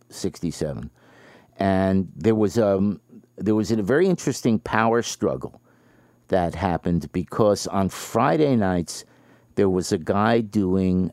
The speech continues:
an oldies show, like, playing music from the fifties and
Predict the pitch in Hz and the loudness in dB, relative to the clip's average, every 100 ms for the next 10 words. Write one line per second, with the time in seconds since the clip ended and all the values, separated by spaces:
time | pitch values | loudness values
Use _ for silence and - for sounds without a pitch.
0 | _ 90 95 - 101 117 101 90 69 - | _ -2 0 0 -2 -2 -2 -4 -6 -10
1 | - - 95 67 60 _ _ _ _ _ | -14 -6 -6 -4 -10 _ _ _ _ _
2 | _ - 87 - - 101 92 92 87 80 | _ -4 -4 -4 -2 2 4 2 0 -2
3 | 92 - 90 82 - 104 - 92 87 78 | -6 -2 0 0 0 -2 -2 -4 -4 -2
4 | 85 78 | -2 -2